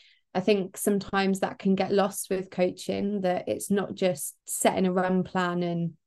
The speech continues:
then that's it. It's everything else that goes alongside it as well.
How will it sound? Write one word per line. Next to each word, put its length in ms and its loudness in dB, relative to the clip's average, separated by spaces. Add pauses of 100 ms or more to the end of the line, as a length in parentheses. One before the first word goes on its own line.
(300)
then 180 6
that's 320 -2
it. 320 4 (400)
It's 220 4
everything 480 2
else 300 0
that 160 0
goes 260 6
alongside 680 2
it 100 0
as 140 -4
well. 320 -2